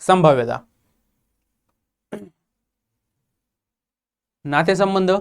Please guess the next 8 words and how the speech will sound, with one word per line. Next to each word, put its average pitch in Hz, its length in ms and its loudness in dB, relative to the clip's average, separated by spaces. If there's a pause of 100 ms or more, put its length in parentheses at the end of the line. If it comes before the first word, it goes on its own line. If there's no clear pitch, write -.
(540)
ब्लड 160 180 2
रिलेशन 170 340 0
जे 156 60 2
असतं 165 240 0
ना. 156 60 -6 (1120)
नंतर 156 260 0
खरे 180 200 4
खोटे, 180 360 0